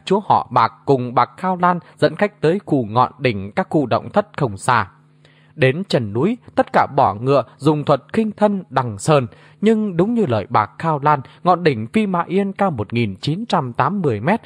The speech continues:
đẹp lồng lộng, hùng vĩ, đầy kỳ hoa dị thảo, chim kêu vượn hú véo von, cũng chẳng thấy gì khác lạ. Len lỏi qua sát hồi lâu, Võ Minh Thần cầm cả hai cái vòng điểm huyết giơ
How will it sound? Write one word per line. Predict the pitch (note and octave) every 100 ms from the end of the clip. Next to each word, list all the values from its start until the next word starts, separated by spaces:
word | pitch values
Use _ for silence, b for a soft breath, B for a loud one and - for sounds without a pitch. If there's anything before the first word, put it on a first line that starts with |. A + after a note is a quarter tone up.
| B
đẹp | B E3 -
lồng | C#3+ C#3+ A2
lộng, | A#2 A#2+ - B
hùng | D#3 C#3 A2
vĩ, | C#3+ F#3 C4+ B3+
đầy | B2+ A#2
kỳ | - B2
hoa | D3 G#3+ F#3
dị | A#2+ F#2+
thảo, | C3+ G#2+ F2+ b -
chim | D3+ A#2+
kêu | C#3 A#2+ G2+
vượn | B2 G#2
hú | A2 C#3+ G3
véo | - E3+
von, | F#3 D3 D3+ B2+ B B
cũng | F3 A3+ A#3+
chẳng | - G#2+ G2
thấy | - F3+
gì | - A2
khác | - G#3 -
lạ. | A#2 - - b b
Len | D3 D3 A#2+
lỏi | A#2 F#2+ F#2
qua | C3+ A#2+ A#2
sát | - A#3
hồi | - A#2+ F#2+
lâu, | G#2+ C#3+ C3+ b b
Võ | C#3 E3+ A3
Minh | A3 G3
Thần | C3+ A2+ G2+ -
cầm | D#3+ C3
cả | - B2+
hai | B2+ G3+
cái | A#3+ A#3+
vòng | B2+ G#2+ -
điểm | A#2+ F#2+ F#2+
huyết | E3 B3 -
giơ | A2+ B2+